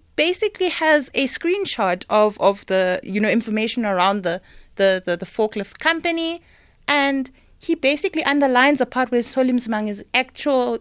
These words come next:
is actually sort of named as one of the directors. So I find it very interesting that no one has followed up on this to find out what's going on. But the other problem in this situation is that literally an hour after that receipt is pulled up, there is a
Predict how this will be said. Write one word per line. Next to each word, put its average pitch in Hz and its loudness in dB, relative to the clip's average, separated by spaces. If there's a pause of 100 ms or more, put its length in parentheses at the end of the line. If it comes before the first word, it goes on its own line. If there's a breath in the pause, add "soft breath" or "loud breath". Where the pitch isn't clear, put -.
(120)
is 208 0
actually 233 -2
sort 226 -4
of 208 -2
named 196 0
as 175 -2
one 185 -2
of 190 -8
the 185 -8
directors. 170 -4 (300 loud breath)
So - 2
I 494 2
find 554 0
it 466 -4
very 466 4
interesting 370 -2
that 277 2
no 269 4
one 294 4
has 233 0
followed 277 4
up 233 0
on 196 2
this 196 -2
to - -14
find 220 2
out 196 4
what's 185 -4
going 185 -2
on. 175 -2 (480 loud breath)
But 294 2 (420)
the - 4
other 440 0
problem 294 2
in 247 0
this 262 -4
situation 247 -4
is 233 -4
that 214 -2 (100)
literally 285 0
an 220 -2 (100)
hour 339 4
after 285 2
that 233 0
receipt 240 -4
is 202 -6
pulled 202 -4
up, 165 -6 (460 soft breath)
there 269 4 (140)
is 302 -2 (140)
a 294 -2